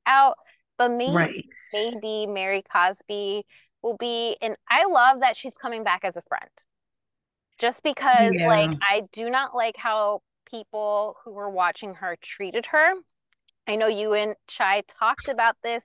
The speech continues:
Speaker 1: on the podcast, and I was, like, literally snapping my fingers, like, "Yes," like, I can't even imagine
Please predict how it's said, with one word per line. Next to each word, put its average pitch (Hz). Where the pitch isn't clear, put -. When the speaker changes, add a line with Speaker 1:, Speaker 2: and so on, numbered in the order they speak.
Speaker 1:
on 220
the 214
podcast, 208
and 208
I 202
was, 214
like, 220
literally 240
snapping 214
my 208
fingers, 208
like, 208
"Yes," 220
like, 208
I 214
can't 262
even 262
imagine 202